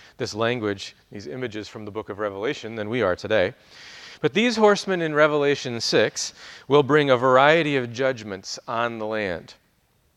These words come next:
And then for the fifth seal, the scene stays in heaven before in the sixth seal it comes back to what's happening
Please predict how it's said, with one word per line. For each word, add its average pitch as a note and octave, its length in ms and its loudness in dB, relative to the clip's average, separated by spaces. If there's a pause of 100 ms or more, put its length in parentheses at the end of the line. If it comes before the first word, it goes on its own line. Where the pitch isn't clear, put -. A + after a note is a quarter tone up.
(140)
And A2+ 120 -6
then B2 180 0
for B2+ 100 -4
the A2 100 -4
fifth - 340 0
seal, C#3+ 540 -4
the B2+ 120 -6
scene C#3 360 -8
stays B2+ 460 -4
in G#2 140 -8
heaven B2+ 560 -6 (300)
before C3+ 500 0
in B2+ 260 -6
the A#2 80 -6
sixth - 320 -10
seal B2+ 460 -2 (280)
it - 140 -20
comes A2+ 240 -12
back A#2 300 0
to B2 100 -10
what's G2+ 180 -8
happening G#2+ 580 -4